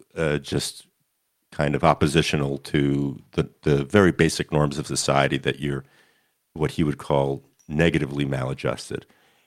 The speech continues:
At the next level, he would say that the most common ty-, type of adjustment is negative adjustment. This is adjustment to what is the status quo of society, which is, I think, what you were alluding to, Harrison,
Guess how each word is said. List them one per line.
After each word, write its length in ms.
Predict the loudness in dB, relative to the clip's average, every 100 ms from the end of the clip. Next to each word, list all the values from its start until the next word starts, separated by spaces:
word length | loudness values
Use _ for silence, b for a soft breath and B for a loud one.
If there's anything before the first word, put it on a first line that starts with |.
| _
At 120 | -4 4
the 80 |
next 320 | 6 6 2 0
level, 460 | 0 0 -6 -12 _ _ _ _ _ _
he 100 | -2
would 140 | -2 0
say 260 | 4 4
that 240 | 6 2 4
the 180 | 2
most 300 | 4 2 2
common 320 | 0 2 2 0
ty-, 280 | 0 -2 -2
type 280 | 2 4 4
of 120 | 2
adjustment 600 | 2 0 -2 -2 -8 -8 _ _ _ _
is 440 | -6 -4 -4 -10 -20 _ _ -2
negative 380 | 2 4 2
adjustment. 500 | 0 -6 -8 -8 -12 -12 _ _ _ -2
This 180 | 0 2
is 100 | 2
adjustment 540 | 6 4 4 0 -2
to 120 | 0
what 240 | 4 4 6
is 320 | 2 -2 -12 _ -8
the 80 | -8
status 480 | 2 4 4 2
quo 460 | -4 2 4 4 0 -8 _ _ _ -12
of 120 | -10
society, 560 | -8 -4 2 2 2 -4
which 180 | -10 -10
is, 120 | -6
I 60 | -6
think, 240 | -4 -4
what 160 | -4 -2
you 100 | -2
were 100 | 0
alluding 360 | 0 0 -2
to, 160 | -4 -4
Harrison, 460 | -4 -6 -6 -10